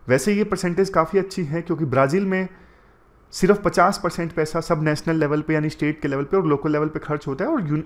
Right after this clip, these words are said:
यूएस में तो ये आंकड़ा और भी ज़्यादा कम है, सिर्फ चालीस परसेंट, यानी वहाँ पे सिक्सटी परसेंट पैसा खर्च करती है वहाँ की सेंट्रल गवर्नमेंट।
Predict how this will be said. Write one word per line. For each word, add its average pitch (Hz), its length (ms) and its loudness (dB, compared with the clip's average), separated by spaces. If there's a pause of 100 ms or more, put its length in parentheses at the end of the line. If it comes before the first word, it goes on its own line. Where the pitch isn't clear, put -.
यूएस 185 400 2
में 190 100 0
तो 196 100 -4
ये 175 200 2
आंकड़ा 147 340 0
और 180 240 4
भी 180 100 0
ज़्यादा 156 200 2
कम 143 200 -6
है, 170 80 -2
सिर्फ 247 260 -6
चालीस 135 280 -2
परसेंट, 110 380 -10 (380)
यानी 131 100 0
वहाँ 139 240 0
पे 175 160 2 (240)
सिक्सटी 190 320 -4
परसेंट 175 340 -6
पैसा 165 220 -2
खर्च 165 220 -2
करती 151 360 -2
है 180 80 -2
वहाँ 135 180 -2
की 147 100 -4
सेंट्रल 135 320 -6
गवर्नमेंट। 156 360 -4